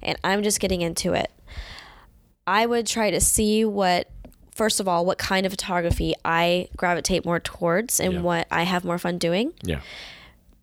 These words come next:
Speaker 1: Be decisive about going with that and you know, I mean, you gotta experiment, you know,
Speaker 2: <laughs> Right.
Speaker 1: like, figuring out what, wh-, what kind of photography you wanna do.
Speaker 2: Right.
Speaker 1: For me, I always knew it was gonna be fashion.
Speaker 2: Mm-hmm.
Speaker 1: Um,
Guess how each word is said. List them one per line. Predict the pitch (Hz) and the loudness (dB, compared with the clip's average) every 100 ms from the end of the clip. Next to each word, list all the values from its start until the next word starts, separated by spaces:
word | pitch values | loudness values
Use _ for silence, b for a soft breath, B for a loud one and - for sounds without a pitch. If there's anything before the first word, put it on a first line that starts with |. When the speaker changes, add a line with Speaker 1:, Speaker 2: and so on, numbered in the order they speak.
| - | -8
Speaker 1:
Be | 208 214 | -2 0
decisive | 214 202 196 - 214 | 2 2 2 0 -2
about | 220 175 170 - 180 | 0 2 2 -2 -4
going | 196 180 190 202 - | 0 2 2 -2 -4
with | 170 185 - | 0 0 0
that | - 165 196 - - - _ - | 0 2 0 -2 -8 -8 _ -4
and | 170 160 160 180 - - _ - - - | 0 0 -2 -6 -12 -20 _ -14 -10 -4
you | 190 | 0
know, | 165 - - | 0 -2 0
I | |
mean, | 220 226 | 2 2
you | 240 | 0
gotta | 294 285 214 185 | 2 2 2 0
experiment, | 185 185 156 92 - - - _ _ - | 0 0 0 -2 -2 -4 -4 _ _ -2
you | 170 | 0
know, | 151 - | 0 -2
Speaker 2:
<laughs> | |
Right. | 135 - 127 - | -4 -2 -2 -4
Speaker 1:
like, | 175 | -4
figuring | - 214 202 180 | 0 2 2 2
out | 175 | 2
what, | 185 185 - | 4 2 0
wh-, | - 180 190 190 196 - | -8 -2 2 2 0 -4
what | 190 226 - | 2 2 2
kind | - 226 202 | 0 0 0
of | |
photography | 196 202 175 170 170 | 0 0 0 0 -2
you | 165 | -2
wanna | 156 151 | -2 -2
do. | - - B B | -2 -4 B B
Speaker 2:
Right. | 82 B | -2 B
Speaker 1:
For | 240 | -2
me, | 254 285 277 | 2 4 4
I | 202 202 | 2 2
always | 190 190 | 2 0
knew | 170 | -2
it | |
was | 147 | -2
gonna | - - | -4 -6
be | |
fashion. | - - - - | -4 -2 -2 -2
Speaker 2:
Mm-hmm. | 101 87 82 90 B B B B - | 0 0 0 -4 B B B B -4
Speaker 1:
Um, | 190 185 185 180 185 | 0 2 2 -2 -6